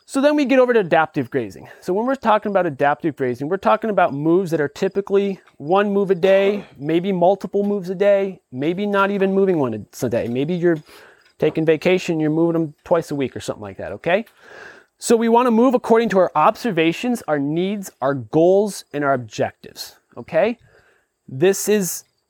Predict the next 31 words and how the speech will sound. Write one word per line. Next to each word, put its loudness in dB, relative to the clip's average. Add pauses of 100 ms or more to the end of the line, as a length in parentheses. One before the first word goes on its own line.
(160)
we -2
make 2
our 2
decisions 0
based 0
on 2
the 0
manager 0 (520)
making -4
observations 0
about 2 (220)
the -4 (300)
resources -2 (340)
and -2
adjusting -2
accordingly. -10 (180)
We 0
vary 2
our 0
paddock -2
size, 0 (480)
and 0
we 4
build 2
in 0
long 2
recovery -4
periods -6
between -10
grazing -8
events. -16